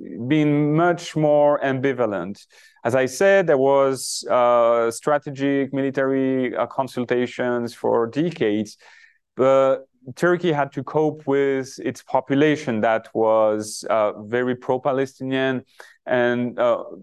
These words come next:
openly against, uh, Israel. So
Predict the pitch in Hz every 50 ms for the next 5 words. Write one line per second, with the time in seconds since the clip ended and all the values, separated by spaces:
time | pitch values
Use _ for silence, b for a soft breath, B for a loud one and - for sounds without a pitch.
0 | _ _ _ _ _ - 165 165 160 156 143 135 135 131 127 123 120 117 95 104
1 | 117 110 131 131 131 123 120 - - - - - 87 113 107 101 104 101 101 104
2 | 104 104 104 104 104 95 107 113 113 104 107 104 101 98 98 - - 135 131 131
3 | 120